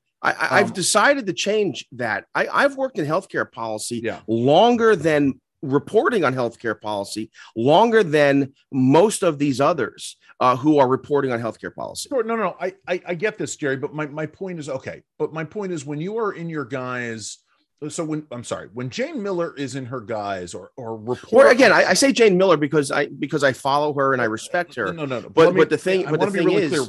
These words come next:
Speaker 2: But someone who
Speaker 1: Right.
Speaker 2: is reporter X, right,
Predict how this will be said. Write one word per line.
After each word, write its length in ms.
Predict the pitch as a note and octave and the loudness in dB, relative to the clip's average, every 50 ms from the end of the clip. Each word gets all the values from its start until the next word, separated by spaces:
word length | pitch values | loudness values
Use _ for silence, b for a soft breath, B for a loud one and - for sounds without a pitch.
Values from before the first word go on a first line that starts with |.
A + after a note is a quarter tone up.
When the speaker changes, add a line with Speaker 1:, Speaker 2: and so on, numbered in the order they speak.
| - _ - | -6 _ -10
Speaker 2:
But 100 | D3+ D3 | -8 -4
someone 280 | - G#3 A3+ B3 B3+ | -2 -2 -2 -2 -2
who 80 | G#3 A#3 | -2 0
Speaker 1:
Right. 100 | A#3 G3 | 0 -2
Speaker 2:
is 120 | E3+ C3 | -2 -2
reporter 580 | D3 D3+ C#3+ D3+ - - F#3 G3 G#3 G3+ G3 F3 - | -4 -4 -4 -4 -6 -2 0 0 2 0 -2 -6 -6
X, 640 | - D3 B2 G#2+ - _ - - - - - - - _ _ _ _ _ _ _ _ | -6 -4 -4 -6 -8 _ -14 -12 -10 -10 -12 -12 -16 _ _ _ _ _ _ _ _
right, 320 | A#2+ B2 B2+ C#3 C#3+ C#3 | -2 0 0 0 0 -4